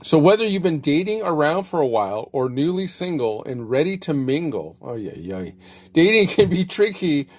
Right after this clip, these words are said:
especially after a certain age. If someone uses that line, "I'm newly single, baby, and ready to mingle," oh,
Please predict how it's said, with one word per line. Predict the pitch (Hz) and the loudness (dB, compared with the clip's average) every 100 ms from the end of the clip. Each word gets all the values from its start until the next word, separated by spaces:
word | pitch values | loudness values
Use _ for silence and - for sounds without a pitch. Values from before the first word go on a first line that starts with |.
| _ _ _ - | _ _ _ -6
especially | 139 180 175 180 160 | -2 2 0 0 -2
after | 127 143 147 151 | 2 0 2 -4
a | 131 | -4
certain | - 131 123 | -4 -6 -4
age. | 123 92 - - _ - | -8 -8 -12 -20 _ -2
If | 226 226 202 _ _ _ | 2 2 0 _ _ _
someone | - - 339 453 311 | -8 -2 0 -2 -4
uses | 175 190 202 214 170 | -2 -2 -2 -6 -4
that | 175 160 151 | -2 -2 -4
line, | 135 135 139 147 147 156 117 | -4 -2 -2 -4 -6 -10 -12
"I'm | 123 120 123 | -10 -10 -6
newly | 127 143 135 | -4 -4 -4
single, | 127 156 147 120 | -6 -8 -8 -8
baby, | 104 110 107 98 107 | -4 -2 -2 -4 -6
and | 127 120 110 | -8 -12 -2
ready | 120 117 110 | 0 0 -2
to | 107 | -8
mingle," | 107 120 117 101 - - - | -8 -8 -6 -8 -8 -14 -10
oh, | - 131 131 131 - 190 | 0 4 6 6 2 -2